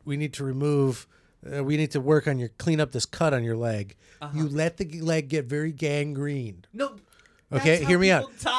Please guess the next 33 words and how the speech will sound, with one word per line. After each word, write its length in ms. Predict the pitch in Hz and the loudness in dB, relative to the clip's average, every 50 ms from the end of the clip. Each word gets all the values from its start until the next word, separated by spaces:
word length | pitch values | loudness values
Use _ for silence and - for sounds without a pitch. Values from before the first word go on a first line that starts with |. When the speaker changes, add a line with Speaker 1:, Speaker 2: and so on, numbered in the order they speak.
| 247 233 208 170 | 0 0 0 -2
Speaker 2:
die. 120 | 175 175 - - | -4 -6 -8 -6
Speaker 1:
N-, 80 | 156 | 0
no, 360 | 156 170 156 151 147 156 175 175 | 4 6 6 8 8 6 6 4
and 120 | 151 151 | 0 0
then 140 | 156 156 151 | -2 -2 -2
you 80 | 151 147 | -4 -4
take 240 | - - 165 143 127 | 0 0 0 0 0
the 80 | 143 | -2
whole 160 | 127 143 139 | -2 0 2
leg 240 | 147 185 233 262 202 | 2 2 2 2 -2
off. 260 | 120 107 95 - - - | -2 -4 -6 -12 -12 -10
Instead 300 | 147 131 117 123 160 160 165 | -8 -6 -2 0 2 2 2
of 80 | 156 | 0
just 200 | 139 156 147 - | 0 -2 0 2
operating 460 | 160 160 202 233 - 180 147 135 135 | 2 0 0 0 0 0 2 2 2
on 240 | 127 120 120 120 117 | 0 0 -2 -4 -4
it, 160 | 123 139 - - - - - - - - | -4 -6 -6 -12 -20 -20 -20 -12 -8 -4
you 120 | 147 147 - | -4 -2 -2
cut 220 | - 160 156 147 | 2 2 4 4
off 180 | 139 131 - - | 4 2 2 -2
the 80 | 143 120 | -6 -4
whole 220 | - 131 127 135 | -4 -4 -2 2
leg. 500 | 165 202 214 180 147 135 131 135 135 - _ _ _ _ _ _ _ _ _ _ | 4 6 6 6 6 4 2 -2 -8 -12 _ _ _ _ _ _ _ _ _ _
In 160 | 151 135 147 | -8 -4 -2
this 180 | 165 196 208 | -2 -2 -4
case, 520 | - - 151 131 131 147 170 - - - - _ _ | -2 -2 0 0 0 0 -2 -6 -8 -10 -14 _ _
Speaker 2:
Instead 340 | 170 175 - - - 220 214 | -18 -16 -12 -8 -8 -6 -6
of 120 | 214 208 139 | -6 0 4
Speaker 1:
the 120 | 156 151 | 4 4
leg 320 | 151 147 156 147 156 156 151 | 6 6 6 6 6 6 4
Speaker 2:
preventing 180 | 160 156 147 - | 2 2 2 2
Speaker 1:
is 120 | - - | -2 -4
Speaker 2:
gangrene, 640 | - 165 165 160 160 151 147 151 143 135 120 113 107 | -6 -6 -8 -10 -14 -14 -16 -16 -14 -16 -16 -20 -20